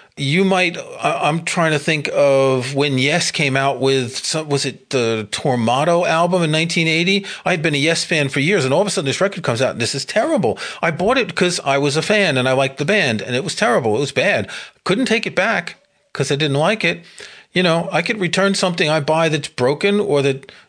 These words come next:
uh, there's a gift I didn't like, but not with records. Also, the number of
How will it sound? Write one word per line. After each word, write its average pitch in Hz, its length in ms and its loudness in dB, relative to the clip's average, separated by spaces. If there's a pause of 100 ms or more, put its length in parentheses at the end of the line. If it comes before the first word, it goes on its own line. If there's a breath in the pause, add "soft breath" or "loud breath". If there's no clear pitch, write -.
(140)
uh, 156 80 -2
there's 143 240 -2
a 123 40 -2
gift 127 360 -2
I 165 80 2
didn't 160 260 -2
like, 180 300 0
but 117 180 -2
not 139 220 0
with 160 120 0
records. 196 520 0 (1400 loud breath)
Also, 156 640 2 (100)
the 151 80 2
number 247 300 2
of 175 200 2